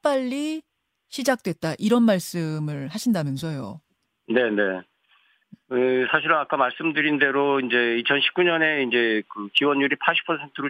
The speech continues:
Speaker 2: 줄었고요. 삼 년
Speaker 1: 네.
Speaker 2: 동안 뭐, 삼십팔 프로, 이십팔 프로, 그러다가 이제 올해는 이제 십오 점 구 퍼센트까지 감소가 됐는데,
Speaker 1: 네.
Speaker 2: 이제 내년 이제 이천이십삼 년도에는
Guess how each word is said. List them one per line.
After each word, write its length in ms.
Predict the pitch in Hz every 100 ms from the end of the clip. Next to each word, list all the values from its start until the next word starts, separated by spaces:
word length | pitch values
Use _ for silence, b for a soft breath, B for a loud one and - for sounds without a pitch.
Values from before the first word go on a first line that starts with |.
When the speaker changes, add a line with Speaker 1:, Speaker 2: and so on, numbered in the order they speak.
| -
Speaker 2:
줄었고요. 480 | 107 - 104 135 131
삼 140 | - 165
년 140 | 151
Speaker 1:
네. 20 |
Speaker 2:
동안 680 | 147 135 131 127 127 120 120
뭐, 140 | 104 98
삼십팔 420 | 139 135 - 127 -
프로, 180 | 127 117
이십팔 400 | 104 - 107 98
프로, 220 | - 90
그러다가 460 | - 117 117 120 123
이제 180 | 107 110
올해는 720 | 104 120 127 123 120 113 101
이제 120 | 104
십오 220 | - 147
점 140 | - 139
구 120 | 117
퍼센트까지 600 | - 110 110 - 110 104
감소가 420 | 92 95 107 101
됐는데, 580 | 95 90 87 87 120 101
Speaker 1:
네. 140 | 170 156 151 B B B -
Speaker 2:
이제 100 | 117
내년 720 | 110 139 151 156 156 151 143
이제 160 | 123 120
이천이십삼 960 | 120 120 139 135 135 127 117 - 139
년도에는 880 | 139 131 123 117 110 110 117 107 90